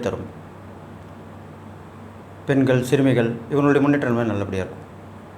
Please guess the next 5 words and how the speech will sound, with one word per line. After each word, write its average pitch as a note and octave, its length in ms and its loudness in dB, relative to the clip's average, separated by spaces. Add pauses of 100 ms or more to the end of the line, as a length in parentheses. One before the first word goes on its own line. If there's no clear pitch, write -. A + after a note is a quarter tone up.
(2500)
சினிமா, C3+ 280 8 (2500)
சமூக D3+ 200 12 (120)
சேவை, A2+ 260 4 (400)
சேவைத்துறை, A2+ 480 2 (520)
அரசாங்கத்துறை, A#2 640 2